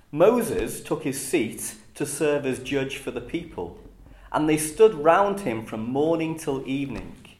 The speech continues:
When his father-in-law saw all that Moses was doing for the people, he said, 'What is this you are doing for the people?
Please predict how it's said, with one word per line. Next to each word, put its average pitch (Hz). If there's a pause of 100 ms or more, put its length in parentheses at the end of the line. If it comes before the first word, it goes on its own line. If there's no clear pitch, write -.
(680)
When 254
his 320
father-in-law 185
saw -
all 160
that 143
Moses 139
was 117
doing 160
for -
the -
people, 202
he 123
said, 156 (600)
'What 220
is 190
this 220
you 131
are 127
doing 170
for 131
the 135
people? -